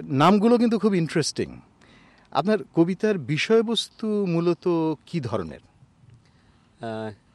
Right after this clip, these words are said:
Speaker 2: এক কথায় এর উত্তর দেওয়া খুব মুশকিল, এই কারণে যে আমি বিভিন্ন বিষয় নিয়েই কবিতা লিখে থাকি। আহ, সেটা যেমন, আহ, একজন ব্যক্তি মানুষ হিসেবে আমার সঙ্গে আমার সময়, আমার সমাজ, আমার দেশ এবং তার বাইরে যে বড় পৃথিবী, যে বিশ্ব, তার যে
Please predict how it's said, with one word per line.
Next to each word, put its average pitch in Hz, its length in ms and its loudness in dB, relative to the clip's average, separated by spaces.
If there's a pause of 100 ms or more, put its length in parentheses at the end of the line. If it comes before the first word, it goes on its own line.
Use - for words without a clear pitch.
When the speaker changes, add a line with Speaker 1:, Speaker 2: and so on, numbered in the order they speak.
(560)
Speaker 2:
এক 123 200 -8
কথায় 190 280 -6
এর 185 120 -4
উত্তর 175 300 -8
দেওয়া 175 200 -6
খুব 160 160 -14
মুশকিল, 127 420 -8
এই 127 80 -6
কারণে 127 300 -8
যে 131 80 -10
আমি 139 140 -10
বিভিন্ন 143 400 -8
বিষয় 139 380 -10
নিয়েই 139 300 -8
কবিতা 107 300 -12
লিখে 90 180 -14
থাকি। - 300 -20
আহ, - 800 -20
সেটা 127 300 -8
যেমন, 123 400 -6
আহ, 107 320 -12 (680)
একজন 113 240 -8
ব্যক্তি 120 320 -8
মানুষ 120 300 -8
হিসেবে 120 300 -8
আমার 113 200 -6
সঙ্গে 120 600 -10 (340)
আমার 113 260 -8
সময়, 113 560 -8
আমার 101 320 -12
সমাজ, 110 640 -8
আমার 95 300 -12
দেশ 117 320 -8
এবং 120 160 -10
তার 110 140 -10
বাইরে 104 380 -10 (520)
যে 107 80 -10
বড় 104 220 -6
পৃথিবী, 104 380 -12
যে 92 120 -12
বিশ্ব, 101 340 -14
তার 98 280 -12
যে 104 280 -10